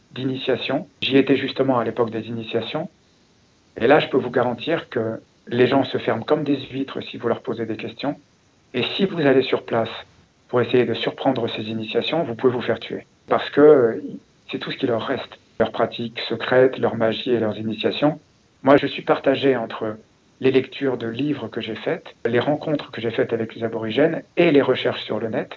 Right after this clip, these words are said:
J'ai été extrêmement frappé de voir que quatre-vingt-dix pour cent de ce que j'ai vu quand j'étais sur place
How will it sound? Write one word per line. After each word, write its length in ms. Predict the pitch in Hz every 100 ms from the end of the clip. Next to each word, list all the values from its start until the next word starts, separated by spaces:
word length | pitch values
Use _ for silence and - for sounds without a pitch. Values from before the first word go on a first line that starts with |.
| _ _ _ _ -
J'ai 220 | 113 127
été 180 | 127 165
extrêmement 520 | 180 - 143 139 135
frappé 420 | - 127 - 131
de 80 | 117
voir 380 | 110 123 117 -
que 120 | 117 113 - _ _ _
quatre-vingt-dix 520 | 175 170 147 143 131
pour 200 | - 135
cent 160 | - 127
de 100 | 117
ce 100 | 110
que 100 | 120
j'ai 180 | 107 120
vu 320 | 117 143 139 - _ _ -
quand 120 | 123
j'étais 240 | 117 110
sur 200 | 113 107
place 260 | - 135